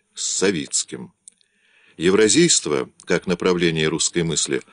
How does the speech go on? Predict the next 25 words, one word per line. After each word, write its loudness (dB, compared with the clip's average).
оформилось 0
в -20
тысяча 0
девятьсот 0
двадцать -4
первом 0
году -2
в -8
Софии, 0
когда -2
четверо 0
молодых -2
эмигрантов -4
из -8
России 0
выпустили 0
в -4
свет 0
сборник 0
статей 0
«Исход -2
к -12
востоку». -4
Это -2
были -4